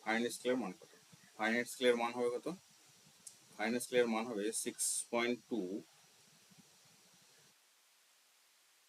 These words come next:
six point two into ten to the minus, এটা হচ্ছে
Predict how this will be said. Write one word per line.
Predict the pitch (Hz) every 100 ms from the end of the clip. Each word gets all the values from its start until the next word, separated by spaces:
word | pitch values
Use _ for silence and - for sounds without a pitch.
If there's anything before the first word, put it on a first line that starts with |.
| _ _ _ _ _ _ _ _ _ _ _ _ _
six | 110 104 - - -
point | 107 110 107 -
two | 117 123 - 113
into | 104 107
ten | 101 98
to | 101
the | 104 110 98
minus, | 95 104 123 - - - - - - - -
এটা | 101 95
হচ্ছে | -